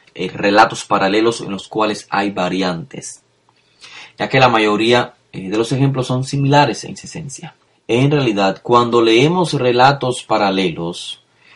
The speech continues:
las diferencias se reflejan básicamente en variaciones de, eh, de narración y escritura, como, digamos, el uso de sinónimos,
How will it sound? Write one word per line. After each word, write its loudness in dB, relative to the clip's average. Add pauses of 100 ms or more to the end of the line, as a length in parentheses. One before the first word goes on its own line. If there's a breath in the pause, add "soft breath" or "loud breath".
(140 soft breath)
las -8
diferencias 2 (280)
se -2
reflejan -4
básicamente -4
en -6
variaciones -4
de, -2 (120)
eh, -10
de -6
narración -2
y -2
escritura, -8 (800 soft breath)
como, 2 (220)
digamos, -2
el -4
uso -2
de 2
sinónimos, -4